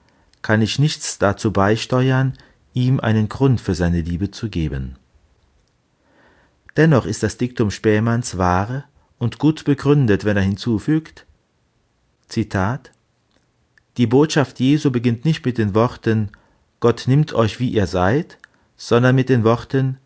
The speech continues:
‚Kehrt um, seid anders, als ihr jetzt seid.‘“ Zitat Ende. Der Widerspruch löst sich auf,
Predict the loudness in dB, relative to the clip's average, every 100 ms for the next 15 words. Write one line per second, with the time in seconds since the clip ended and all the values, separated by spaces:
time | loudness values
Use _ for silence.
0 | _ -8 0 0 0 0 0 -2 -10 _
1 | _ _ _ _ -8 0 2 2 2 2
2 | 2 0 -4 -2 0 0 -2 -6 -4 -4
3 | -6 -12 -20 _ _ _ _ _ -10 -6
4 | -6 -6 -8 -8 -8 -12 _ _ _ _
5 | _ _ _ _ _ _ _ _ _ _
6 | _ _ -2 2 4 2 2 0 2 0
7 | 0 -6 -4 -2 -2 -2